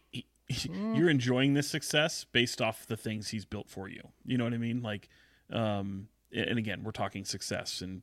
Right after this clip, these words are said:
Speaker 1: quotations. Like, this is, we're not even to, to the trade deadline yet. So you, you are enjoying some of the things that he's provided for you. Domantas Sabonis, again, that was the shift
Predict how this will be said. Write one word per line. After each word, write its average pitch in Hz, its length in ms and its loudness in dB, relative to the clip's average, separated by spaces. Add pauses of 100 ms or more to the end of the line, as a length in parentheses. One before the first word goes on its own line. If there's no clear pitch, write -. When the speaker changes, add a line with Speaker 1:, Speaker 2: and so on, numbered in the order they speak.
Speaker 1:
quotations. 92 600 -8
Like, 98 180 -8 (320)
this 110 180 -4
is, 95 280 -4 (200)
we're 107 120 -2
not 95 180 -4
even 95 360 -10
to, 87 140 -8 (160)
to - 120 -6
the 90 40 -10
trade 98 240 -2
deadline - 300 -8
yet. 95 220 -12
So - 80 -4
you, 113 260 -2
you 120 260 4
are 120 280 4
enjoying 110 560 0
some 107 200 -2
of 104 180 -4
the 101 260 -4 (280)
things 110 380 2
that 104 140 -6
he's 110 160 -2
provided 95 440 -4
for 95 200 -8
you. 87 260 -14
Domantas 107 400 -4
Sabonis, 104 420 -2
again, 95 300 -6
that 98 180 -6
was 95 140 -8
the 98 80 -10
shift - 380 -8